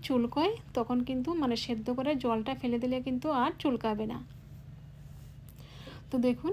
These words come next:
এগুলো কিন্তু ফুটতে শুরু করেছে। এখন একটু নাড়াচাড়া করে দেব। নাড়াচাড়া কর-, নাড়াচাড়া করে আমি আরও একবার এ-, ঢাকা দিয়ে, আ, রেখে দেব, যতক্ষণ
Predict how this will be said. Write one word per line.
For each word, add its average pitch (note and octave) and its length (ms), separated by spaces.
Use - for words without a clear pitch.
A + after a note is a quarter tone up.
এগুলো A#3 300
কিন্তু B3 240
ফুটতে C4+ 420
শুরু B3+ 240
করেছে। C4 420
এখন B3+ 300
একটু B3+ 260
নাড়াচাড়া B3 480
করে B3+ 200
দেব। C4 180
নাড়াচাড়া B3 520
কর-, B3+ 280
নাড়াচাড়া B3 480
করে C4 220
আমি B3+ 260
আরও B3 280
একবার B3 420
এ-, - 260
ঢাকা A#3 320
দিয়ে, C#4+ 200
আ, B3+ 80
রেখে A#3 240
দেব, B3+ 240
যতক্ষণ B3 440